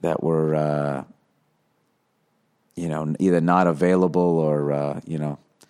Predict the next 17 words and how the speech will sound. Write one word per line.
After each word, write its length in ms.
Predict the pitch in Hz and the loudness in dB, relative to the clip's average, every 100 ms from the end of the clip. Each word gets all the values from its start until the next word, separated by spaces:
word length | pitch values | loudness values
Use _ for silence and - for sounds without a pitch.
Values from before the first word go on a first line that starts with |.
| _ _ _ _ _ _ - | _ _ _ _ _ _ -10
I 80 | 78 | -4
don't 140 | 80 | -2
know 120 | 78 | -2
what, 180 | 76 73 | -2 -4
just 200 | - - | -6 -10
too 120 | - 95 | -6 -2
far 180 | - | 2
away. 140 | 85 82 | 2 2
Bob 280 | - 90 87 | 4 4 4
Sheehy. 720 | - - 98 98 98 98 92 _ _ _ _ _ | 0 2 2 2 2 2 0 _ _ _ _ _
Gotta 160 | 107 | 0
make 160 | 104 98 | 0 0
sure 220 | - 92 | 0 2
I 80 | 82 | 2
remember 440 | 80 82 85 82 | 0 0 0 2
everybody's 540 | 80 76 80 78 73 71 | 2 0 -2 0 0 -2
name. 320 | 80 80 | 0 0